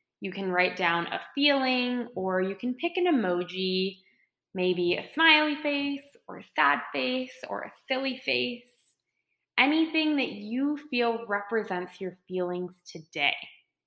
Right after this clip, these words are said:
Take as much time as you need here. Now let's bring our thoughts to what happened in the past week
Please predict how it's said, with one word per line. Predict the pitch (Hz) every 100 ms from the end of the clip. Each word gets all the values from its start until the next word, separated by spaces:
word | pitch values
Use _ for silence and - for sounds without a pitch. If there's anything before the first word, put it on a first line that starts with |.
| _ _ _ _ _ _ _ _ _ _ _ _ _ _ _ _
Take | 202 196
as | -
much | - 226 311 320
time | - 226 214
as | 240 277
you | 294
need | 196 170
here. | - - 277 294 _ _ _ _ _ _ _ _ _ _ - - - - - _
Now | 262 320 359
let's | 370 - -
bring | 247 254 254 247
our | - 226 -
thoughts | 196 185 190 - - -
to | 196 185
what | 220 -
happened | - 320 349 392
in | 330
the | 269
past | - - 180 180 - -
week | 175 -